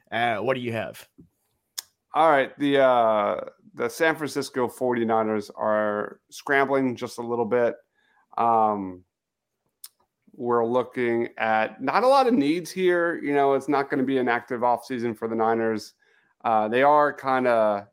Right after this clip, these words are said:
Speaker 2: up against the cap a little bit. Uh, they don't have a lot of impending free agents. Um, they don't really have that many needs. You look at their needs, right guard, left guard, defensive tackle.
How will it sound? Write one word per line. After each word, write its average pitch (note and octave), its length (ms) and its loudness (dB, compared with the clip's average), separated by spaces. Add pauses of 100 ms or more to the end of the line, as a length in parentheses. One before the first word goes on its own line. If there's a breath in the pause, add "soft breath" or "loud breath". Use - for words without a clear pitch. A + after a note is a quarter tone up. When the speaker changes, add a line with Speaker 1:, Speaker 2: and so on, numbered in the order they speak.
(160)
Speaker 2:
up B2+ 180 -2
against A#2+ 340 -2
the G#2+ 80 -12
cap A#2+ 320 -2
a A#2+ 40 -2
little A2+ 280 0
bit. A2+ 360 0 (440)
Uh, G#2+ 180 -2
they A#2 120 0
don't E3+ 180 0
have E3 180 0
a D#3 60 2
lot C3+ 300 2
of A#2+ 240 0
impending B2 1080 -2
free A2 320 -6
agents. A2+ 640 -6 (540)
Um, G2+ 720 0
they A#2+ 100 -4
don't E3 180 0
really D#3+ 160 2
have C#3+ 240 0
that C#3+ 160 2
many C#3+ 240 2
needs. C#3 420 0
You A2 100 -12
look B2 180 -2
at A#2+ 180 -2
their A#2+ 80 -4
needs, A#2 280 -2
right A2+ 340 -2
guard, A#2 400 0 (100)
left A#2 380 -4
guard, A2+ 440 -2 (120)
defensive A2+ 480 -8
tackle. A2 600 -4